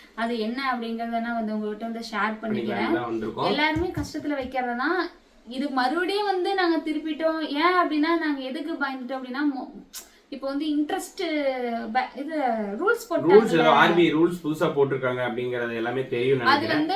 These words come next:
Speaker 1: கஷ்டமான ஒரு தான், எல்லாத்துக்கிட்டே இருக்கும், இல்லாமல் இருக்கும். வட்டிக்கு மட்டும் காசு வச்சிருப்பாங்க.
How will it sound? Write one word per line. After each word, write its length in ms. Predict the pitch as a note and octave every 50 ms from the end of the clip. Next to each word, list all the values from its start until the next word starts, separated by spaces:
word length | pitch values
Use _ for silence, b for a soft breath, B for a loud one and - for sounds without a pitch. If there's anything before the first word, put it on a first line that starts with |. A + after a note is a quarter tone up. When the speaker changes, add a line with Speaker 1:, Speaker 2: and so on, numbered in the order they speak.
| G#4 G#4
Speaker 1:
கஷ்டமான 640 | - D#4 C#4 - - - F4+ F4 E4+ E4+ E4+ F4+ F4+ E4+ D#4+
ஒரு 180 | D4+ C#4+ C#4 C4+
தான், 220 | C4+ C#4 D4+ E4+ E4+ E4 - - -
எல்லாத்துக்கிட்டே 680 | B3 A#3+ A#3+ C4+ C#4+ D4+ D4+ D4 D4+ C#4+ - - E4+ D#4+ C#4+
இருக்கும், 520 | C4+ C#4 C#4+ C4 - - - D#4 E4 D#4
இல்லாமல் 600 | C#4 B3 B3 C4 C4+ C4+ C4+ C#4 C#4+ C#4+ D4 D4 C#4 C4+
இருக்கும். 440 | B3 B3 C4 C4+ - - D4+ D#4+ D4+
வட்டிக்கு 340 | B3 G#3 G#3 - C#4 B3 C4+
மட்டும் 240 | C4 B3 A#3 C4 C4
காசு 260 | B3+ A#3+ A#3 B3 -
வச்சிருப்பாங்க. 580 | B3 A3+ - C4 A#3 A3 - A#3 A3+ A3 A3